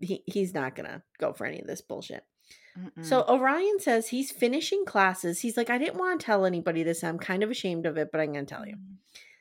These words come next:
Speaker 1: 'Cause you're gonna find out in five minutes. Uh, I'm finishing classes to be a real estate broker, so I still live at home with my mom." She's fine with it. Now let me scroll up. I wanna see his age. Oh, he's only twenty-seven.
Speaker 2: Yeah.
Speaker 1: That's fine.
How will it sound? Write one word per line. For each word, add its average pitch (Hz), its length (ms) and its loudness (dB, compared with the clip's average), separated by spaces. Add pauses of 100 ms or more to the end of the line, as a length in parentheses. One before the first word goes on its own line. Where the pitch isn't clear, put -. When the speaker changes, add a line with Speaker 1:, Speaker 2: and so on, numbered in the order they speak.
(220)
Speaker 1:
'Cause 180 140 2
you're 170 80 -2
gonna 175 140 0
find 160 180 0
out - 120 -4
in - 40 -14
five - 220 0
minutes. - 320 -14 (180)
Uh, 196 300 4 (260)
I'm 220 260 2
finishing 381 580 2
classes 214 560 2
to 196 100 -4
be 196 160 2
a 180 40 4
real 170 220 2
estate 156 320 -2
broker, - 460 -2
so 190 180 2
I 190 80 4
still 233 320 2
live 254 160 0
at 233 140 0
home 190 180 0
with 180 180 -4
my 175 120 -2
mom." 156 420 -4 (960)
She's 370 400 0
fine 226 240 4
with 202 160 0
it. 180 100 0
Now 196 140 2
let 247 160 0
me 392 80 2
scroll 254 260 -2
up. 226 100 -2
I 214 60 2
wanna 208 160 2
see 202 160 -8
his 185 300 -4
age. 147 360 -2
Oh, 311 120 -2
he's 480 260 -4 (120)
only 427 160 4
twenty-seven. 139 960 -6 (300)
Speaker 2:
Yeah. 202 280 -2
Speaker 1:
That's 156 260 2
fine. 139 460 -6